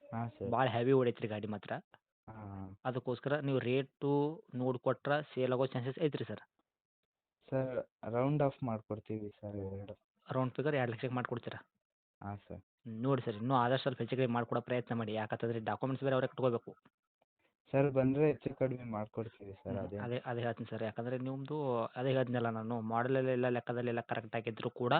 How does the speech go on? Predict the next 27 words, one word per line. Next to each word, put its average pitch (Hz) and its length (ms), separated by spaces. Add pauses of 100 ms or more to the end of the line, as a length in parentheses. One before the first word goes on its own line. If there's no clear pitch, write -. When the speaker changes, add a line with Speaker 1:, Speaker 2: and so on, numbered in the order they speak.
(440)
Speaker 2:
ನಿಮ್ದು 127 280
ರನ್ನಿಂಗ್ 117 320
ಮಾತ್ರ 123 240
ಭಾಳ 110 240
ಹೆವಿ 110 260
ಹೊಡೈತ್ರಿ. 113 440
Speaker 1:
ಹಾ, - 500
Speaker 2:
ಅದಕ್ಕೋಸ್ಕರ 120 500
Speaker 1:
ಸರ್. - 120
Speaker 2:
ನೋಡ್ಕೊಡೋ 123 380
ಪ್ರಯತ್ನ 120 360
ಮಾಡಿ 117 240
ಅಂತ 170 180 (160)
ನನ್ನ 131 220
ಕಡೆಯಿಂದ 151 340
ಹೇಳ್ತೀನಿ 131 300
ಸರ್ 107 140
ನಾನು. 98 180 (180)
ಓಕೆನಾ? 120 260 (600)
Speaker 1:
ಹಾ, 107 200
ಸರ್. - 280 (260)
Speaker 2:
ಓಕೆ 117 260
ಸರ್. 120 160
ಗಾಡಿ 123 240
ನಂತರ 135 220
ಲೊಕೇಶನ್ 139 360
ರೀ? 175 140